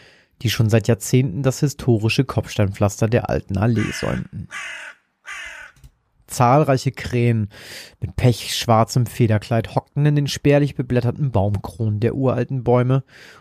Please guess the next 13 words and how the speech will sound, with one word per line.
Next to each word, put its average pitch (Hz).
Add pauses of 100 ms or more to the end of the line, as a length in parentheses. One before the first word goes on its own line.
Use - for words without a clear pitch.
und 135
krächzten -
bedrohlich 127
auf 127
jeden 160
hinab, 135 (220)
der 120
die 135
Bäume 95
passierte. - (1000)
Auch 98
auf 139
Saskia. -